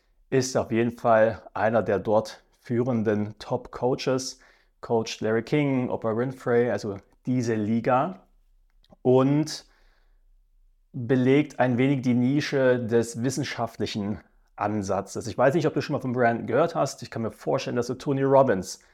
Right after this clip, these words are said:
als Name schon mal gehört hast, wobei Tony in meiner Wahrnehmung sehr viel über das Thema Energie löst und transportiert. Brandon hingegen ist da etwas pragmatischer, etwas, ja, was sag ich,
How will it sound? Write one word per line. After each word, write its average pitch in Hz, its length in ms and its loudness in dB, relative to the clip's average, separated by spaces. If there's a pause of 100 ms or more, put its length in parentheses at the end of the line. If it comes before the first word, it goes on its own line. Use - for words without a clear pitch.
(340)
als 104 220 -4
Name 104 380 0
schon 113 120 -6
mal 101 100 -4
gehört 104 300 -4
hast, 147 300 -6
wobei 110 200 -4
Tony 143 720 -2 (420)
in 98 160 -10
meiner 110 300 0
Wahrnehmung 117 340 4
sehr 113 200 0
viel 131 220 -2
über 117 160 -4
das 113 200 -6
Thema 127 440 -4
Energie 113 640 0 (540)
löst 107 600 -2
und 101 120 -4
transportiert. 110 880 -6 (840)
Brandon 127 440 2
hingegen 139 400 2
ist - 220 -4
da 139 40 2
etwas 120 300 0
pragmatischer, 139 1120 -2
etwas, 117 880 -2 (840)
ja, 170 400 -6 (580)
was 117 140 -14
sag 135 220 2
ich, - 280 -6